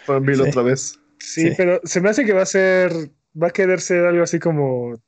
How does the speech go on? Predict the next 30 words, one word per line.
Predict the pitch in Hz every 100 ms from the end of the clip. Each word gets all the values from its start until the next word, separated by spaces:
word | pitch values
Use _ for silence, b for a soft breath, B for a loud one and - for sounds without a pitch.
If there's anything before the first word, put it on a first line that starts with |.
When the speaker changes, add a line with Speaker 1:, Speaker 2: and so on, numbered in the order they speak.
| _ _ _ _
Speaker 3:
Paladins | - 135 143 160 139 123 120 -
o | 123 110
no | 113 147
sé, | - 113 127
no, | 135 117
no, | 113 110 _ _ _ _ _ _ _ _ _ _ _
no, | - 139 143 139
no, | 156 151
no, | 151 151 _
no, | 139 143 143 _ _ _ _ _ -
es | 160
el | 190
nuevo | 160 160
Fortnite. | 151 147 139 151 190 - -
<laughs> | 143
Speaker 2:
Se | -
me | 160
hizo | 156 175
rarísimo | 156 156 165 165 - 151 139
ver | 135
a | 135
Zynga, | - 135 135
Speaker 3:
Sí, | 127
Speaker 2:
dude, | 127 127 127
en |
Speaker 3:
sí. | 127
Speaker 2:
el, | 127 123 123 -
en | 156 139
el | 139
direct. | 135 135 139 -